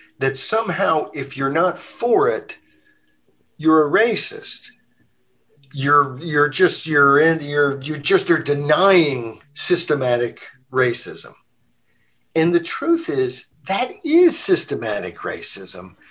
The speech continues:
And whether you recognize certain systematic racist elements or don't, or you think it's a tiny thing or a big thing or a medium thing, or,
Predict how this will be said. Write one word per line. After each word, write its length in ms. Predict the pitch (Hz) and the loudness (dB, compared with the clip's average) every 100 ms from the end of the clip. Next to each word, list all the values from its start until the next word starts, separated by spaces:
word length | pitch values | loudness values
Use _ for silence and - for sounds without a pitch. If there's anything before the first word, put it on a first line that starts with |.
| - _ | -20 _
And 280 | 165 160 151 | 0 0 0
whether 380 | 175 262 285 233 | 0 2 0 -6
you 340 | 143 139 190 | -6 -4 -4
recognize 1200 | 131 147 220 - 185 156 151 151 147 131 - - _ | 0 0 0 -4 -6 0 2 4 2 -2 -10 -14 _
certain 840 | - - - 190 196 160 127 120 _ _ _ - | -12 -4 2 2 2 -8 -8 -12 _ _ _ -8
systematic 1120 | - 175 - 151 127 127 151 143 - - - _ | 2 2 2 -2 0 2 2 2 -4 -10 -18 _
racist 640 | - 131 143 160 147 135 123 | 0 2 2 0 -2 -4 2
elements 680 | 127 135 139 139 143 - - _ - - | 2 2 -2 -6 -10 -14 -16 _ -20 -2
or 180 | 127 120 | 0 0
don't, 680 | - 139 147 147 143 - _ _ - _ - | 4 4 4 0 -6 -18 _ _ -20 _ 0
or 180 | 123 | 2
you 160 | 117 117 | 2 -2
think 300 | - 139 131 | 0 -2 -2
it's 160 | 120 123 | -2 -4
a 80 | |
tiny 460 | 113 - 170 170 156 | -4 0 6 6 6
thing 260 | 143 143 127 | 2 -2 0
or 100 | 104 | -2
a 100 | - | -2
big 220 | 139 139 | -6 -4
thing 240 | 123 123 | -6 -2
or 120 | 117 | -2
a 60 | 90 | -2
medium 420 | 117 151 139 135 | -2 -2 0 -2
thing, 240 | 123 131 | 0 -2
or, 140 | 123 | -2